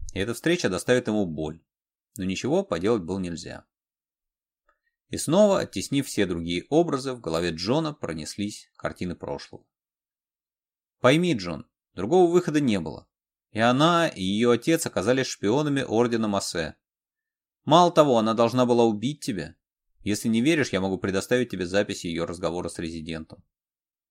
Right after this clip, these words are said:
Слова отца привели принца в шоковое состояние. «Она шпионка и убийца», вторили представители имперской службы безопасности.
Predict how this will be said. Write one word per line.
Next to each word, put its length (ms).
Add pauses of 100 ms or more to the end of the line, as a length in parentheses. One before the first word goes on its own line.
(580)
Слова 320
отца 260
привели 340
принца 360
в 80
шоковое 340
состояние. 720 (920)
«Она 240
шпионка 460
и 40
убийца», 640
вторили 420
представители 680
имперской 400
службы 320
безопасности. 840